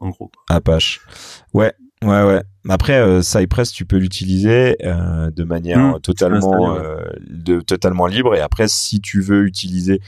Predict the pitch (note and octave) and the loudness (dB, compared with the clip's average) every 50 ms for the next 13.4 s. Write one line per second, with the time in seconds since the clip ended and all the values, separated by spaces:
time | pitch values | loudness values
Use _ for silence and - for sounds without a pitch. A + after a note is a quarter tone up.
0 | - - - - - _ _ - E2+ E2+ E2+ - G2 F#2 F2+ - G2 E2+ - - | -14 -20 -20 -20 -20 _ _ 0 0 0 0 0 -4 -4 0 0 0 0 2 0
1 | E2 D#2 E2 F2+ G#2 G2+ - C#2+ D2 D2+ D2+ - - - - F2+ F2 - - - | 0 2 4 2 2 0 0 0 2 2 2 0 -2 -4 -2 -2 0 0 -2 -4
2 | E2 D#2 D2+ D2+ - - - E2 D#2 D#2 - - - F#2 F#2 E2+ D#2+ D#2+ D#2+ - | -2 -2 -2 -4 -4 -6 -6 -6 -6 -6 -6 -6 -4 -2 -2 -2 -2 -4 -4 -6
3 | - - G#2+ G2 F#2+ - - _ _ _ _ _ _ _ _ _ _ - B2 A#2+ | -6 -4 -4 -6 -6 -10 -18 _ _ _ _ _ _ _ _ _ _ 2 4 4
4 | A#2+ - - _ _ - - - - _ _ _ _ - G2 - - - _ - | 4 2 -2 _ _ -20 -20 -20 -20 _ _ _ _ -2 0 0 0 -2 _ -18
5 | _ _ _ - - - - - - - - - _ _ _ _ _ _ _ _ | _ _ _ -20 -18 -16 -14 -14 -14 -16 -20 -20 _ _ _ _ _ _ _ _
6 | _ _ - _ _ - _ - D#2+ E2+ G2+ G2+ F#2+ - - F#2+ F#2 F#2+ G2+ G2+ | _ _ -20 _ _ -14 _ -4 0 0 0 0 0 -2 0 2 4 4 4 2
7 | G2+ G2+ - - - - - G2 F#2 - - - G2 F#2+ F#2+ F#2+ F#2+ F#2 F2 E2 | 2 -2 -4 -4 -2 -2 -2 0 0 0 0 2 2 4 4 4 4 4 4 4
8 | E2 D#2 D2+ D#2 D#2+ D#2+ E2 D#2+ D#2 D#2 D2 - - - - - - - - - | 2 2 2 4 4 4 2 2 0 0 0 0 -2 -2 -2 -2 -2 -2 -4 -4
9 | - - F2 E2 D#2+ F2 F2 F2 F2 E2 E2+ - - - - F#2 F#2 F#2 F2 E2 | 0 0 2 2 4 2 2 2 2 2 0 -2 -4 -8 -6 -4 -4 -2 -2 -4
10 | D#2 D2 - - - D#2+ - - - F2+ - - - F2+ D#2+ D2+ D2 D2 D2 - | -4 -6 -6 -6 -6 -6 -4 -2 -2 -2 -2 -2 -4 -4 -2 -2 -2 -4 -8 -6
11 | - - E2 D#2 D#2+ E2 E2 E2+ E2 D#2 D2 D2 C#2+ C#2 D2 D#2 E2+ E2+ - F2 | -2 0 0 2 2 0 2 2 2 2 2 0 -4 -6 -10 -14 -12 -10 -6 -4
12 | E2 D#2+ D#2 D#2+ D#2 D2+ D2+ D2 D2 C#2+ C#2 D#2 D#2 D2+ E2+ E2+ F2 - - - | -2 0 2 2 4 4 2 2 0 0 -2 -4 -2 0 0 0 0 0 -4 -4
13 | D#2+ D2+ D#2+ D2+ D2+ D2 C#2+ | -6 -4 -2 -2 -2 -2 -4